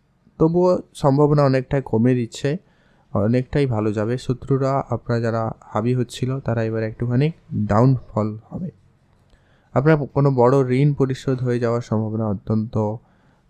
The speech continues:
যোগ সম্ভাবনা লক্ষ্য করা যাচ্ছে। এমনকি নতুন ঋণের জন্য যারা চেষ্টা করছেন,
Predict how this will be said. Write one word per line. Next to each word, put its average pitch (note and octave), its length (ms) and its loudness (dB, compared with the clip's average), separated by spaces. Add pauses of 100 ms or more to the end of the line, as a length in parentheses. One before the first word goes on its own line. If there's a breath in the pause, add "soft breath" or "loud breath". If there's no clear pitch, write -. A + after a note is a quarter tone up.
(120)
যোগ A2+ 220 0
সম্ভাবনা A2 440 0
লক্ষ্য G2 260 -2
করা F#2+ 200 -4
যাচ্ছে। - 260 -8
এমনকি C3 340 2
নতুন B2+ 440 2
ঋণের B2+ 360 4
জন্য C3+ 220 0
যারা C3 200 -2
চেষ্টা - 380 -6
করছেন, C3 460 -4